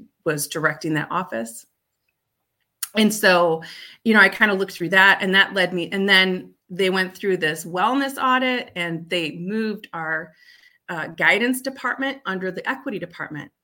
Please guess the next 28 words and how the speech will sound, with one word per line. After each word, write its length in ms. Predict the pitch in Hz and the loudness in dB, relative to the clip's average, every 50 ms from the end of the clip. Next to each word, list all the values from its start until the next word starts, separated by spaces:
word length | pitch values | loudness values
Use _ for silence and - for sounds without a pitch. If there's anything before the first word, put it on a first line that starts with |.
| _ _ _ _ _ _ _ - | _ _ _ _ _ _ _ -14
And 120 | 170 165 165 | -12 -12 -8
so 180 | - - 170 165 | -6 -6 -6 -6
that 440 | 151 165 175 185 220 247 262 - 208 | -4 -4 0 0 2 2 0 0 -4
was, 180 | 208 190 185 - | -8 -10 -8 -8
like, 220 | 180 170 165 170 | -8 -8 -8 -8
a 100 | 165 160 | -8 -10
real 460 | 160 170 175 170 160 160 - - - _ _ _ _ _ - | -8 -6 -6 -6 -6 -8 -10 -14 -16 _ _ _ _ _ -8
eye-opening 1040 | - 190 208 208 208 208 208 - - 202 190 190 185 185 175 170 165 160 151 151 - | -2 2 4 4 4 4 2 0 -4 -4 -6 -4 -6 -8 -8 -6 -6 -6 -6 -8 -8
moment. 540 | - 175 180 175 165 156 156 143 131 - 165 | -6 -4 -4 -2 -2 -2 -2 -4 -6 -6 -8
Like, 180 | 165 147 - - | -10 -10 -10 -10
why 560 | 143 147 151 156 170 175 190 202 208 214 220 | -12 -12 -8 -6 -4 -2 0 0 0 0 -2
would 220 | 214 208 196 185 | -4 -4 -6 -6
they 160 | 190 190 185 175 | -6 -6 -6 -6
move 260 | 175 175 170 170 170 | -6 -8 -10 -10 -10
guidance 600 | - 165 151 156 160 156 151 156 156 - - - | -10 -8 -8 -8 -6 -8 -8 -8 -10 -12 -12 -12
and 300 | 151 147 147 151 151 - | -10 -10 -8 -10 -12 -14
counseling 480 | - - 156 151 151 - - 156 151 | -14 -14 -14 -14 -12 -12 -12 -10 -8
and 140 | 151 151 156 | -8 -8 -6
nursing 460 | 147 147 160 - - - 156 160 151 - | -6 -8 -8 -10 -12 -14 -14 -14 -14 -14
under 600 | 160 160 160 151 147 147 143 139 131 131 127 _ _ _ - | -14 -14 -14 -12 -12 -12 -12 -12 -14 -16 -18 _ _ _ -14
equity? 500 | 151 151 - - 131 - 117 - 95 _ _ _ - - - - - - - _ _ _ _ - | -14 -14 -14 -16 -18 -16 -18 -18 -20 _ _ _ -20 -20 -20 -20 -20 -20 -20 _ _ _ _ -8
And 260 | 175 170 156 151 151 | -6 -4 -4 -4 -6
so 180 | 160 - 165 160 | -4 -2 0 0
I 60 | 160 | 0
started 420 | 165 165 - 180 165 160 156 147 | -2 -2 -6 -6 -6 -6 -6 -8
looking 440 | 165 165 160 - 160 151 147 147 147 | -10 -12 -12 -8 -6 -6 -4 -6 -6
down 420 | - - 165 156 156 156 151 151 - | -8 -8 -6 -6 -6 -6 -6 -8 -6
into 380 | 160 151 147 143 - - 175 | -6 -6 -6 -6 -10 -12 -14